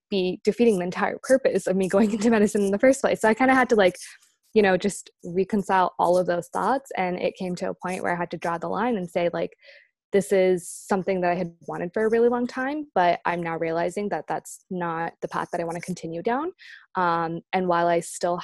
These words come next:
have a lot of, like, passion for the field of medicine, I think I'm gonna walk away and not be in the role of a physician. Um, so that was last year, August, um,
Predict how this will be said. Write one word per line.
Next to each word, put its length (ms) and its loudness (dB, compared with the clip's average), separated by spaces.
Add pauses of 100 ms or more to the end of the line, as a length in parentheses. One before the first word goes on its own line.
have 260 -4 (120)
a 60 -4
lot 260 -2
of, 80 -10
like, 180 -10
passion 480 -6
for 180 -6
the 80 -10
field 240 -4
of 200 -4
medicine, 540 -4
I 80 -2
think 160 -6
I'm 100 -6
gonna 160 -6
walk 280 -6
away 440 -2
and 240 -6
not 300 -4
be 140 -8
in 80 -8
the 80 -8
role 300 -2
of 180 -4
a 60 -8
physician. 640 -8 (500)
Um, 680 -2
so 460 4 (640)
that 120 4
was 160 4
last 280 2
year, 160 8
August, 640 2
um, 260 2